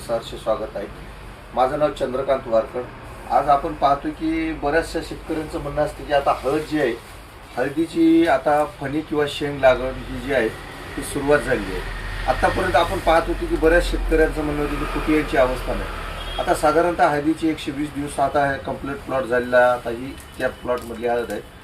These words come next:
तर आता साधारणतः शेतकऱ्यांची, काही जणांची जूनमध्ये आणि काही जणांची जुलैमध्ये मा-, लागवड झालेली असते. तर आता नव्वद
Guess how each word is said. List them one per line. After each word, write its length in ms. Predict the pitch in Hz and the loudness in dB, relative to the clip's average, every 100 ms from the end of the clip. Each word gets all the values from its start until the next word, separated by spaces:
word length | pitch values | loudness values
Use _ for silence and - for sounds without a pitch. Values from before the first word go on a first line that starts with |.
| - - - | -20 -16 2
तर 60 | 165 | 4
आता 200 | 180 175 | 4 0
साधारणतः 500 | 160 147 170 170 180 | 2 4 2 2 -4
शेतकऱ्यांची, 580 | 170 - 175 170 - 170 | -4 -6 -2 -2 -4 -2
काही 200 | 160 156 | 0 0
जणांची 480 | 160 156 156 160 | 0 -2 -2 -4
जूनमध्ये 460 | 139 139 151 147 147 | -6 -4 -2 0 2
आणि 200 | 143 143 | 0 0
काही 220 | 143 135 | -6 -8
जणांची 280 | 131 131 123 | -6 -10 -8
जुलैमध्ये 360 | 127 131 131 123 | -6 -6 -8 -8
मा-, 180 | 117 | -6
लागवड 280 | 110 113 127 | -4 -4 -6
झालेली 320 | 120 127 120 | -6 -6 -4
असते. 500 | 107 - 123 127 - - - - | -8 -8 -14 -14 -16 -18 -16 -2
तर 80 | 151 | 0
आता 180 | 151 170 | 2 2
नव्वद 340 | 143 143 170 | 0 0 0